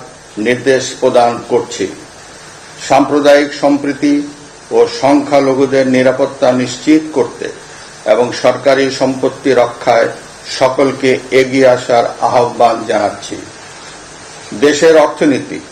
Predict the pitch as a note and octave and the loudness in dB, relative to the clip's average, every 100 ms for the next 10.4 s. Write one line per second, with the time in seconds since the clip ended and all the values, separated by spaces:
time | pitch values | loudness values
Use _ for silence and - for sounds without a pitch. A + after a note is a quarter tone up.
0 | - - - - - C3 E3 F3+ - G2+ | -20 -20 -20 -12 -4 0 4 2 0 -8
1 | - - - - - - A#2+ B2 - D#3 | -10 -20 -20 -20 -20 0 0 2 0 0
2 | C#3+ D3+ D3 - C#3 C#3+ C#3+ C#3+ C#3+ - | 2 0 0 2 4 4 2 0 0 0
3 | C#3 C3 C3 A#2+ C3 C3+ C3 B2+ B2 B2 | -2 -2 2 2 2 2 0 0 -2 0
4 | C3+ - - - - - - - - - | 0 -2 -8 -10 -10 -20 -20 -20 -16 -2
5 | C#3+ C#3+ C#3+ B2+ C3+ C3+ C#3 B2+ B2+ C3+ | -2 2 0 2 0 2 2 2 2 -4
6 | C#3+ C3+ B2 B2 B2 B2+ C3 B2 A#2 A#2+ | 0 0 0 -4 -4 2 2 2 2 0
7 | - G#2+ B2+ A2+ G#2+ A2+ A2 A2 G#2+ - | 2 2 0 0 -2 -2 0 0 0 -4
8 | - - - - - - - - - - | -10 -18 -20 -20 -20 -20 -20 -20 -20 -20
9 | - - - - C#3+ - D#3 D#3 D#3 D#3 | -20 -20 -10 0 0 2 2 4 2 0
10 | D#3+ E3 D#3+ E3 | 2 2 4 2